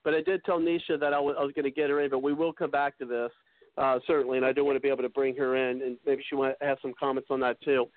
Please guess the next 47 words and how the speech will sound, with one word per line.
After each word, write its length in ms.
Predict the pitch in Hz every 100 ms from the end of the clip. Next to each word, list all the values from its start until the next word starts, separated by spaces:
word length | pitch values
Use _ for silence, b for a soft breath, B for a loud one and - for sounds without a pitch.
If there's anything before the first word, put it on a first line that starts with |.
| b b 156
Um, 440 | 147 139 127 135
I 100 | 151
just 140 | 139 170
wanna, 260 | 147 135 - _ -
you 100 | 165
know, 80 | 139
be 120 | 147
able 100 | 139
to 60 |
get 160 | 139 147
everybody 480 | 139 143 147 143 147
in 100 | 139
here. 320 | 147 147 143 - b b
Uh, 360 | 151 143 139 139
and 100 | 151
we 140 | 151 -
still 180 | 175 170
have 160 | 160
o-, 160 | 160 160 180
other 240 | 160 160 -
folks 240 | 160 151
that 60 | 160
are 40 |
listening 500 | 147 160 - - 151
in, 280 | 151 151 151
and 140 | 139 127
just 160 | 143 -
push 120 | 147 -
the 60 |
one 180 | 151 151
in 60 | 147
your 80 | 143
number 180 | 135 135
dial 220 | 139 139
if 80 | 151
you'd 60 |
like 200 | 135 135
to 200 | 139 127 - b b
chime 200 | 165 156
in. 200 | 156 156
But 200 | 143 139
I, 220 | 147 151 170
I 20 |
do 100 | 180
wanna 140 | 175 170
get, 180 | 170 -
uh, 380 | 151 143 131